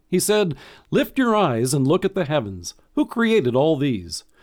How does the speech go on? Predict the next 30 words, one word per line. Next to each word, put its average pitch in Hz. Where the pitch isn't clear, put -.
He 139
who 151
brings 139
out 156
the 131
starry 147
host 160
one 135
by 131
one 127
and 123
calls 160
them 147
each 190
by 139
name. 139
Because 143
of 131
his 131
great 120
power 151
and 120
mighty 151
strength, -
not 262
one 220
of 143
them 151
is 147
missing." 120